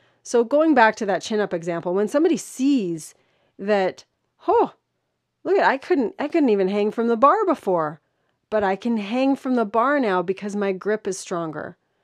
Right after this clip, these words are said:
and my shoulders are more stable, and all of these other helping muscles are doing their job, and I'm actually stronger at all these other things, so that must mean I am getting stronger for that one chin up,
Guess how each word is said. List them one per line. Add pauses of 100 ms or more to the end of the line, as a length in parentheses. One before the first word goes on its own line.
(320)
and
my
shoulders
are
more
stable, (720)
and (140)
all
of
these
other
helping
muscles
are
doing
their
job, (840)
and
I'm
actually
stronger
at
all
these
other
things,
so
that
must
mean
I
am
getting
stronger
for
that
one
chin
up,